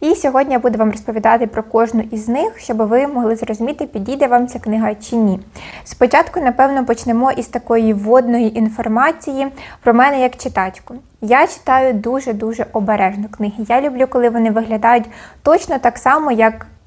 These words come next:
тоді, коли я їх собі придбала. Тому не переживайте за стан книг, вони всі дуже в гарному стані, крім однієї, тому що, не знаю, хтось просто переставляв мої книжечки, і хтось, це, напевно, моя доця,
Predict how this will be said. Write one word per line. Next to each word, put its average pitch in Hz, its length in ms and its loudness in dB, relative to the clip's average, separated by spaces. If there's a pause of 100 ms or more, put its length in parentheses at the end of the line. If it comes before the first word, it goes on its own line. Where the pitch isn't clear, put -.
(120)
тоді, 226 360 -2
коли 214 280 -4
я 220 100 0
їх 214 180 -2
собі 208 260 -4
придбала. 196 680 -2 (380)
Тому 277 200 2
не 320 100 2
переживайте 240 640 2
за 226 120 0
стан 220 300 -2
книг, 269 440 -2
вони 220 200 0
всі 220 200 -4
дуже 220 240 -2
в 208 60 -6
гарному 214 380 0
стані, 311 400 0 (340)
крім 254 320 2
однієї, 233 680 4
тому 233 340 0
що, 220 560 2 (260)
не 220 140 -2
знаю, 208 360 0
хтось 233 260 0
просто 214 580 -2 (100)
переставляв 226 500 2
мої 214 160 0
книжечки, 226 480 -6
і 302 40 -4
хтось, 208 240 -8
це, 220 120 -8
напевно, 214 340 -2
моя 214 240 2
доця, 320 340 0